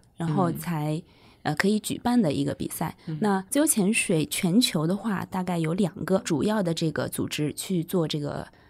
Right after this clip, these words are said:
Speaker 1: 比赛，一个是aida，一个是C mas。C mas我相信你，<laughs> 你应该是比较熟悉，跟游泳相关的这些都会管。所以这是ai，aida是竞技自由潜水历史最长的一个组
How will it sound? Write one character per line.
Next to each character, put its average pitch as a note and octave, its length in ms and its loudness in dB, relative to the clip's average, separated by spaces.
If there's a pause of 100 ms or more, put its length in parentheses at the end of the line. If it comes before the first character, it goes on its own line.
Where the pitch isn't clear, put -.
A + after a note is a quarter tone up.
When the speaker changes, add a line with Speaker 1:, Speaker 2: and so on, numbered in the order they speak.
(140)
Speaker 1:
比 - 100 -4
赛， D3+ 300 -2
一 F3 140 -2
个 G3 160 0
是 F3+ 380 -2
aida， D#3 360 -4 (320)
一 F3+ 100 -2
个 G3+ 140 2
是 F#3+ 180 0
C F#3+ 160 -2
mas。 F#3+ 200 2 (180)
C - 160 -2
mas G3 640 2
我 D3+ 40 -6
相 F#3+ 140 2
信 F#3 100 8
你， F3 160 8 (100)
<laughs> F3+ 40 10 (140)
你 F3+ 80 6
应 E3+ 100 4
该 E3+ 140 6
是 F#3 120 2
比 E3 120 4
较 D#3+ 120 6
熟 C#3 220 -2
悉， C#3+ 260 0 (240)
跟 F3 140 2
游 D#3+ 100 4
泳 F3 140 2
相 D#3 160 -2
关 E3+ 140 2
的 E3+ 80 2
这 D#3 100 -2
些 C#3+ 160 -2
都 D3 140 -4
会 D3 260 -4 (180)
管。 - 160 -8 (360)
所 G#3 120 6
以 G#3 120 8
这 A#3+ 120 2
是 G3+ 200 4
ai，aida A#3+ 600 4
是 F#3+ 540 2
竞 C4 220 8
技 A#3+ 180 4
自 G3 160 0
由 E3+ 100 6
潜 E3 240 2
水 F3+ 160 0
历 F3 140 2
史 D3+ 160 0
最 E3+ 140 2
长 - 200 -6
的 D3 80 0
一 D#3 60 2
个 D3+ 100 0
组 - 140 -8